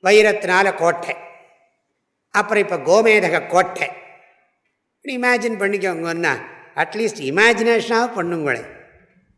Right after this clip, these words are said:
அதாவது பண்ணி வைப்போமே. இப்ப இங்க தட்சிணாமூர்த்திக்கு காட்டுற கொடை, ஒரு ஒரு ஸ்லோகமும் பார்த்தா, அந்த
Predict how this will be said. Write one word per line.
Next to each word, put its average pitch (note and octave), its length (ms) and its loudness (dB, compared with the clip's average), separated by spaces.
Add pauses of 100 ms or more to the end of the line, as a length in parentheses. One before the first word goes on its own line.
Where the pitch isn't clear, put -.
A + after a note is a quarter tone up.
(500)
அதாவது G3+ 400 2
பண்ணி F3+ 280 -6
வைப்போமே. C#3+ 580 -8 (3000)
இப்ப D#3 100 -6
இங்க D3 140 -4
தட்சிணாமூர்த்திக்கு D#3 1000 -4
காட்டுற F3 420 2
கொடை, D#3+ 340 -2
ஒரு D#3+ 180 -2
ஒரு E3+ 120 2
ஸ்லோகமும் G3+ 540 0
பார்த்தா, D#3+ 360 2 (1300)
அந்த D#3 560 0